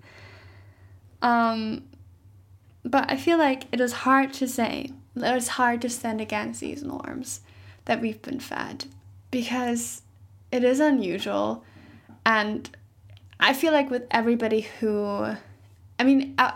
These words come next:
at some, to some extent, we all don't fit with society norms. Like, there is at least one thing about you that doesn't fit society's norms or standards, because they're unreachable and they're unreasonable. But, um,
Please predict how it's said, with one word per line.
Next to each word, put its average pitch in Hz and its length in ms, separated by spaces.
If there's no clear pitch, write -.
at 240 120
some, 269 440
to - 140
some 269 220
extent, 214 480
we 254 160
all 240 240
don't 226 320
fit - 500
with 220 260
society 214 500
norms. 208 340
Like, 233 140
there 233 160
is 240 300
at 233 120
least 226 340
one 226 340
thing 226 240
about 208 340
you 202 220
that 214 160
doesn't 220 340
fit 214 240
society's 214 640
norms 208 340
or 226 100
standards, - 840
because 233 320
they're 220 200
unreachable 214 580
and 208 180
they're 208 140
unreasonable. 220 1000
But, 233 400
um, 220 360